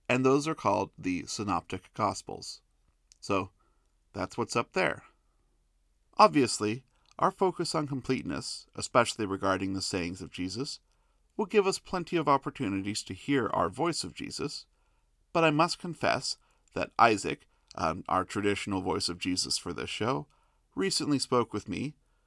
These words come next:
told me to go forth and baptize all nations, and then ascended into heaven and was hidden by a cloud. Or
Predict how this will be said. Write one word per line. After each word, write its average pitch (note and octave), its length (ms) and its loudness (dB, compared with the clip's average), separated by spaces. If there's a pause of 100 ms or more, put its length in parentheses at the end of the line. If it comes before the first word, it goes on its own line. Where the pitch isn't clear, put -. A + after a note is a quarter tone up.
(220)
told D#3+ 240 2
me A#2+ 160 2
to A2+ 120 -4
go G2+ 220 4
forth F#2+ 380 -2
and F#2+ 100 -2
baptize F2 500 0
all E2+ 120 0
nations, A#2+ 560 -2 (340)
and A#2 160 -2
then D3 140 2
ascended C3 500 0
into B2+ 220 0
heaven - 340 -2 (140)
and F#2+ 120 -6
was F#2+ 140 -8
hidden F#2 220 -4
by D#2+ 160 0
a - 40 -2
cloud. - 400 6 (800)
Or A2 500 6